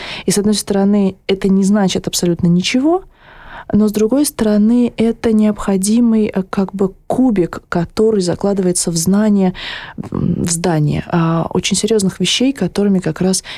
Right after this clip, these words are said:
Хилл в большей степени будет заниматься. Это вот то, что связано с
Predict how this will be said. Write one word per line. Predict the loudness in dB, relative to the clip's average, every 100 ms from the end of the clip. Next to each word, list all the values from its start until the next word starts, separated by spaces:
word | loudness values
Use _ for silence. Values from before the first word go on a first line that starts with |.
| -12
Хилл | -4 0 2
в | 2
большей | 0 0 0 -4
степени | -4 -6 -6 -6
будет | -6 -4
заниматься. | -2 0 2 0 -4 -6 -4
Это | -2 0
вот | -2 -2
то, | 0 0
что | -2 -6
связано | -2 -2 0 0 -2
с | -2 -2 0 -2